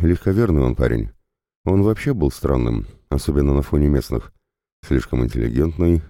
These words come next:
но одновременно восторженный и наивный. В компании накачанных бруталов он смотрелся как белая ворона. «Ну, наш мир называется Эвок. Он большой. Моря, горы, океаны. Много всего.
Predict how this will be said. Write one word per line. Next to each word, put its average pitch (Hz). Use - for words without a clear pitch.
но 80
одновременно 95
восторженный 87
и 85
наивный. 58
В -
компании 73
накачанных 67
бруталов 69
он 67
смотрелся 71
как 67
белая 64
ворона. 62
«Ну, 71
наш 73
мир 82
называется 67
Эвок. 62
Он 101
большой. 76
Моря, 69
горы, 71
океаны. 67
Много 87
всего. 60